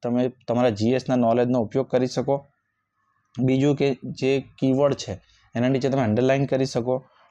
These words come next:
તો આ રીતે જે છે તમે કરશો તો તમારું પણ જે છે એ પ્રિલિમ્સ અને મેઇન્સ ક્લિયર થતી જશે, ઇન્ટરવ્યૂ ક્લિયર થતું જશે અને તમારું ક્યાંક ને ક્યાંક ફાઇનલ લિસ્ટમાં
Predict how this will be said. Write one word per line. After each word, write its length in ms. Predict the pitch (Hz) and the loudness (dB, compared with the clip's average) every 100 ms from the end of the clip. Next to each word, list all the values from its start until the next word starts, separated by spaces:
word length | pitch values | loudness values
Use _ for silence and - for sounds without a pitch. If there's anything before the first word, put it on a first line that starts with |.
| - | -16
તો 60 | - | -4
આ 160 | 123 | 0
રીતે 220 | 147 147 | 2 2
જે 140 | 135 131 | 2 0
છે 180 | - 123 | 0 -2
તમે 280 | 120 113 | 0 0
કરશો 460 | 120 117 107 143 139 | 0 -2 -2 -2 -2
તો 340 | 139 123 127 | -2 -2 -2
તમારું 440 | 127 117 107 120 131 | -2 -2 0 0 0
પણ 180 | 131 123 | 0 0
જે 180 | 113 | 0
છે 160 | 104 - | -2 -4
એ 240 | 120 123 170 - - - - | -2 0 -2 -6 -20 -12 -2
પ્રિલિમ્સ 300 | 131 123 120 | 0 0 0
અને 120 | 117 | 0
મેઇન્સ 320 | 107 107 117 - | 0 -2 -4 -4
ક્લિયર 320 | 104 127 190 - _ - - - | -2 0 -2 -6 _ -20 -20 -8
થતી 260 | 131 117 131 | -2 0 2
જશે, 520 | 127 - 160 - - | 0 0 -4 -4 -2
ઇન્ટરવ્યૂ 340 | 123 123 120 | -2 0 0
ક્લિયર 260 | 123 117 117 | 0 0 0
થતું 280 | 107 113 135 | 0 0 0
જશે 220 | 131 147 | 0 2
અને 100 | 135 | 0
તમારું 340 | 120 113 117 | 2 2 2
ક્યાંક 220 | 117 107 104 | 0 -2 0
ને 120 | 104 | 0
ક્યાંક 200 | 117 117 | 0 -2
ફાઇનલ 280 | 110 107 104 | 0 0 2
લિસ્ટમાં 440 | 101 - 120 196 | 0 0 0 -2